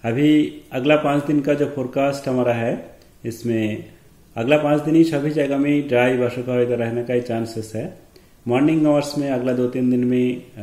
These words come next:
कुछ districts में isolated pockets में moderate, shallow to moderate fog होने का पॉसिबिलिटी है।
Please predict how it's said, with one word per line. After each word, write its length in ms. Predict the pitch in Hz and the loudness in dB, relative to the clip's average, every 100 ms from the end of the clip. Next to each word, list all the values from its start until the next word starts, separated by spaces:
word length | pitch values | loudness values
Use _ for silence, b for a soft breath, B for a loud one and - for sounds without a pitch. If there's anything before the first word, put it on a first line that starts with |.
| 101 101 95 123 | -6 -6 -8 -10
कुछ 240 | - - | -12 -6
districts 440 | 123 - 127 - | -6 -6 -10 -6
में 200 | 120 120 | -4 -4
isolated 600 | 113 110 131 117 120 120 | -4 -8 -8 -6 -6 -6
pockets 420 | - - 117 - 113 | -8 -8 -10 -8 -6
में 320 | 110 107 - B B B B 104 | -6 -8 -14 B B B B -8
moderate, 480 | 107 113 113 110 - | -4 0 0 -2 -8
shallow 320 | - 110 110 | -8 -6 -4
to 80 | 117 | -2
moderate 340 | 107 107 104 | -2 -2 -4
fog 360 | - 107 101 98 - - - | -6 -6 -6 -6 -14 -20 -12
होने 120 | 107 | -10
का 100 | 104 | -8
पॉसिबिलिटी 600 | 104 104 - 113 110 117 | -8 -8 -8 -6 -6 -6
है। 420 | 110 110 165 - | -8 -8 -8 -14